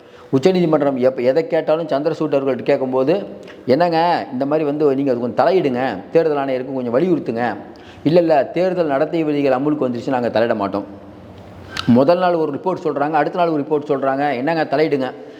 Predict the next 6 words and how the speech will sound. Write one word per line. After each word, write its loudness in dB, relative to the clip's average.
அதெல்லாம் 2
தலையிட 0
மாட்டாங்க, -2
இண்டிபெண்டன்ட் 0
அமைப்புங்க. -4
அப்ப 2